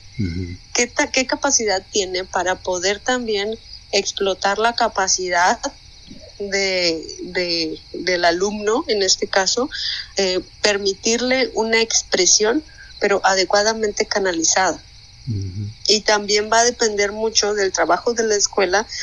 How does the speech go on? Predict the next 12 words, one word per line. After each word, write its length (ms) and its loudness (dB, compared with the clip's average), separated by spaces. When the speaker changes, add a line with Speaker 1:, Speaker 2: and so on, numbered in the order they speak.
Speaker 2:
con 180 0
padres 400 2
de 120 -6
familia, 560 -2
Speaker 1:
Claro. 160 -16
Speaker 2:
o 140 2
con, 380 0
con, 540 -2
porque 440 2
si 440 6
la 200 4
es-, 200 2